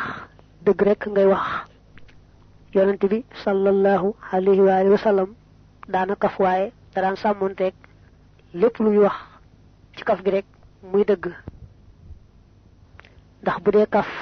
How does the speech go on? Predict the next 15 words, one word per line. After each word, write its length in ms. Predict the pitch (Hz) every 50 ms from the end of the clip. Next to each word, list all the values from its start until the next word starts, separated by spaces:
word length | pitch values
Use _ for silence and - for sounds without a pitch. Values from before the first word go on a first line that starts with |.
| - - - - _ _ - -
ba 80 | 196 -
tax 160 | - 202 - - - - - -
mu 100 | 196 208
wax 180 | 208 196 - -
ca 140 | - 202 196 196 - - _ _ - _ _ _ _ - _ _ - _ _ _ _ - _ _ _ -
loo 140 | 202 196 202
xam 220 | - - 202 196
ne 180 | 190 190 202 208
du 80 | 190
dëgg 260 | 208 220 202 175 - 190
itam, 260 | 214 202 185 196 220 - _ _ - _ _ - - - _ _ _ _ _ _
dañ 120 | - 202 196
ko 80 | -
koy 180 | - - 196 202
bindal 360 | - 214 202 202 196 208 226